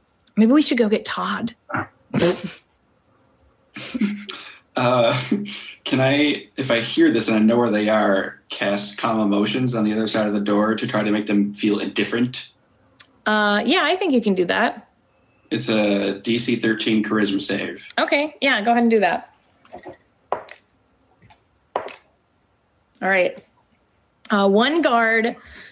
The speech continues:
Speaker 1: is suddenly very calm. The other guard doesn't react. So one guard's like, "Wow, I just am really, you know, I feel really good all of a sudden. I think I'm gonna just go home and take a nap."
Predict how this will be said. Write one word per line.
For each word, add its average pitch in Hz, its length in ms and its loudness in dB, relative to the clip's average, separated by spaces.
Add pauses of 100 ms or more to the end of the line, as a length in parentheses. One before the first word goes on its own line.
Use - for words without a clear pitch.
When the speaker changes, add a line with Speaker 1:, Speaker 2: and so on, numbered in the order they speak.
(400)
Speaker 1:
is 226 180 2
suddenly 220 280 2
very 208 240 2
calm. 214 300 2
The 196 120 0
other 240 240 4
guard 208 680 0 (100)
doesn't 190 320 0
react. 175 540 -4 (100)
So - 180 0
one 214 200 4
guard's 214 280 2
like, 208 220 -4
"Wow, 208 380 0
I 226 120 2
just 277 280 -4
am 208 160 2
really, 214 480 0 (840)
you 247 80 0
know, 254 380 2 (240)
I 294 60 -2
feel 392 180 -2
really 262 240 4
good 226 200 0
all 302 120 2
of 240 80 0
a 233 60 2
sudden. 208 260 -2
I 208 80 -2
think 254 180 2
I'm 349 120 -2
gonna 220 360 2 (260)
just - 300 -4
go 185 140 0
home 185 440 -2 (580)
and 190 100 -2
take 208 160 0
a 196 60 2
nap." 185 440 -4